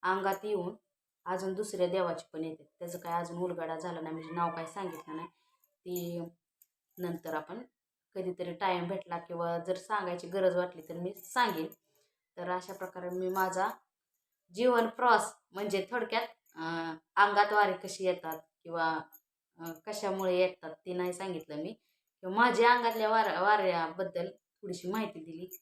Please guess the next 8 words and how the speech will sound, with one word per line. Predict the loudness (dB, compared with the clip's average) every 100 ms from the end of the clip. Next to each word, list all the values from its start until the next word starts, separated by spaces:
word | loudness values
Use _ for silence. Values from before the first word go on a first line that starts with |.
| _
मला | -8 -6
कोणत्या | -4 -6 -4 -6
कोणत्या | -6 -4 0
देवांची | 0 0 -2 -6 -8
वाऱ्या | -6 -4 -4
येते | -8
ते | _ _ _ _ _ _
मी | -6 -6 -6